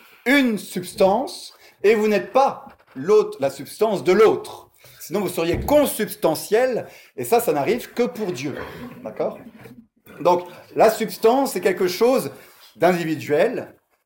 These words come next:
Euh, il y a l'idée de subsistance, de suppos, je vais pas trop rentrer dans, dans tout ça.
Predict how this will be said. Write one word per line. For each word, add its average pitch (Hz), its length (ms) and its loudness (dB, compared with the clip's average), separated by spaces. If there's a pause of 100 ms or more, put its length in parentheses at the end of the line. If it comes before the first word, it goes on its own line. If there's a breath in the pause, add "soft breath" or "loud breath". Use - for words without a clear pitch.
(140)
Euh, 131 240 2
il 123 60 -6
y 120 60 -4
a 117 60 -4
l'idée 117 260 -6
de 120 80 -10
subsistance, 135 1000 -10
de 120 60 -10
suppos, 180 580 -6
je - 60 -8
vais - 40 -18
pas 123 100 -8
trop 117 180 -12
rentrer 113 260 -12
dans, 104 160 -10 (280 loud breath)
dans 120 160 -6
tout 120 140 -12
ça. - 400 0